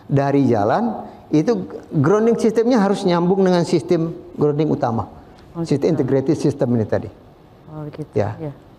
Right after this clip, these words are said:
Speaker 1: Itu untuk menghindari perbedaan potensial,
Speaker 2: Ya.
Speaker 1: terutama untuk perangkat-perangkat sinyal. Itu yang paling sensitif.
Speaker 2: Penting, ya, ya.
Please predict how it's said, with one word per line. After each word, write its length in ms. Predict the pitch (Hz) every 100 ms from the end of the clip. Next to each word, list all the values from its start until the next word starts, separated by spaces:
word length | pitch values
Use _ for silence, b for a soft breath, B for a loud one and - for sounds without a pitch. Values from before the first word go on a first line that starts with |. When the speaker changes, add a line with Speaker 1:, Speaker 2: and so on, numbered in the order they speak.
| -
Speaker 1:
Itu 240 | 113 -
untuk 320 | - 147 196 190
menghindari 400 | 185 185 190 220
perbedaan 560 | 196 160 160 185 196
potensial, 640 | 190 190 185 202 175 190 180
Speaker 2:
Ya. 320 | - - 165
Speaker 1:
terutama 800 | 220 220 214 139 120 165 226 - 190
untuk 320 | 196 214 -
perangkat-perangkat 640 | 135 143 180 170 165 185
sinyal. 640 | 196 170 147 120 104 - -
Itu 160 | 147
yang 160 | 208 -
paling 160 | 185
sensitif. 460 | 185 202 180 165 147
Speaker 2:
Penting, 80 | 151
ya, 160 | 156 147
ya. 200 | 151